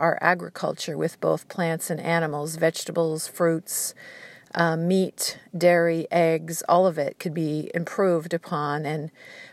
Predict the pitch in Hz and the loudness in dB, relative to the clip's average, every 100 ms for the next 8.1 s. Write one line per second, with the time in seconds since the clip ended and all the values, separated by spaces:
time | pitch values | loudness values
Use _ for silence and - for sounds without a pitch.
0 | - 262 277 269 - 226 196 - 190 202 | 4 6 8 4 2 0 0 0 0 0
1 | 190 - 170 156 151 147 147 - 165 190 | -2 -4 -2 -2 0 -2 -2 -4 -4 -4
2 | 165 175 170 165 151 190 202 196 - 175 | -2 0 0 -2 -2 0 0 -2 -4 -2
3 | 175 175 170 165 170 - - _ 185 170 | 0 0 -2 -2 -6 -8 -20 _ -4 2
4 | 185 190 - 185 170 156 - 185 180 175 | 2 2 0 -2 -2 -4 0 4 6 4
5 | - - 170 170 208 208 190 180 180 180 | 0 -4 -4 0 2 4 4 4 2 -2
6 | 156 - - 180 170 175 165 170 180 170 | -2 -4 2 4 4 2 0 -2 -2 0
7 | 180 165 - 151 160 165 - - 180 156 | 0 -2 0 2 2 0 -2 -4 2 0
8 | - | 0